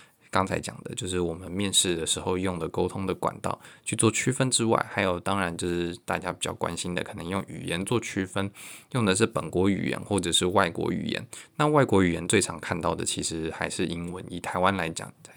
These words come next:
是英文，然后再来可能是，呃，日文吧，我猜。那这些语言的话，基本上又分为语言的测试，就是如果是本国语的测试，它可能不一定会有，呃，额外的考试。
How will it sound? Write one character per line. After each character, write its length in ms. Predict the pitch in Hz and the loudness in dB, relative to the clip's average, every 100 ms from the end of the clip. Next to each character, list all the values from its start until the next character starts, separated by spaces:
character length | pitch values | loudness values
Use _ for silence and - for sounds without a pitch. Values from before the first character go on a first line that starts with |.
| - | -20
是 400 | - - - 90 85 | -8 -6 -2 0 0
英 200 | 87 90 | -2 -4
文， 160 | 92 - | -4 -8
然 100 | 90 | -4
后 80 | 87 | 0
再 160 | 87 87 | 2 0
来 140 | 82 | -2
可 160 | - - | -8 -12
能 120 | 80 - | -10 -2
是， 400 | - 98 90 - | 0 0 -4 -6
呃， 240 | - 50 131 | -10 -14 -10
日 160 | 127 131 | 0 2
文 100 | 92 - - | 2 -2 -8
吧， 160 | - - | -6 -6
我 60 | - | -6
猜。 300 | - - - - - - - - - | -6 -6 -8 -18 -20 -20 -20 -18 0
那 120 | 156 | 2
这 160 | 151 160 | 6 6
些 240 | 160 156 | 8 8
语 240 | 156 95 | 6 4
言 180 | 90 90 | 4 4
的 160 | 92 95 | 6 4
话， 300 | - 117 101 | 6 6 6
基 160 | - | 4
本 180 | 104 90 | 2 4
上 300 | - 101 95 | 4 2 2
又 180 | 95 98 | 6 6
分 460 | 92 - 98 95 90 | 4 2 2 2 0
为 180 | 82 - | -2 0
语 140 | 98 | 2
言 180 | 104 113 | 4 4
的 100 | 120 | 4
测 240 | 117 131 | 4 4
试， 220 | 110 - 107 | 6 6 6
就 100 | 107 | 4
是 240 | 113 113 - - - - | 4 2 0 -16 -18 -2
如 100 | 131 | 6
果 100 | 120 | 6
是 80 | 120 | 6
本 220 | - 80 | 2 2
国 180 | 80 92 | 4 4
语 120 | 82 | 4
的 100 | 85 | 2
测 260 | - 107 | 0 2
试， 380 | 87 - 90 82 - _ | 2 4 2 2 -4 _
它 160 | - 107 | -4 -4
可 200 | - 85 | -2 -2
能 260 | 78 78 | -2 -6
不 240 | 78 107 95 | -2 2 2
一 100 | 85 | 0
定 240 | 90 90 | -4 -6
会 300 | 85 - 85 | -6 -2 0
有， 420 | 85 - - - - | 0 -2 -6 -10 -12
呃， 240 | 78 - - | -14 -14 -6
额 120 | 92 | 0
外 240 | 90 104 90 | 4 4 4
的 260 | - - | -2 -6
考 240 | - - - | -12 -12 -6
试。 320 | - - - | -2 -2 -2